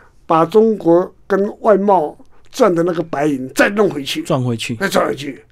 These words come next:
Speaker 2: 嗯。
Speaker 1: 你注意那个很奇怪的一个现象，因为他要赚钱嘛，啊，所以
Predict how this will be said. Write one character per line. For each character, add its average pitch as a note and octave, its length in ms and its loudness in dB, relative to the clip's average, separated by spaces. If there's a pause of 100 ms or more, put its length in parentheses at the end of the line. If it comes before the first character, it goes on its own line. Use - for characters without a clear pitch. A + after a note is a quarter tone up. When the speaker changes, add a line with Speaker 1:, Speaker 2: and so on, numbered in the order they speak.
Speaker 2:
嗯。 A#2 340 -6
Speaker 1:
你 F3 80 -4
注 B3 180 -2
意 A3 60 2
那 G#3 80 4
个 G3 100 0
很 E3 180 -4
奇 E3+ 240 -4
怪 G3 140 2
的 E3 80 -2
一 D#3 40 -4
个 D#3+ 60 -4
现 D#3+ 180 -4
象， C#3 180 -8 (540)
因 A#3 120 0
为 A3 60 6
他 G#3+ 100 -2
要 A3 100 2
赚 G3 200 2
钱 D3 180 -6
嘛， C3 160 -10 (540)
啊， - 180 -18 (180)
所 A3+ 160 2
以 G#3+ 220 2